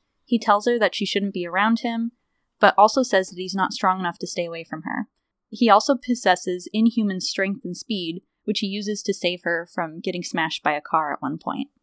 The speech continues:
When talking to her charming childhood friend Jacob, he tells her a story that implies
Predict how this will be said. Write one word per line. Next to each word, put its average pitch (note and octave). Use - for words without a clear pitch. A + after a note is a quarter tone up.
When A3+
talking A3
to A#3+
her G3+
charming G3+
childhood F3
friend F3
Jacob, F3
he -
tells A#3
her C4
a A3+
story G#3
that F3
implies F3+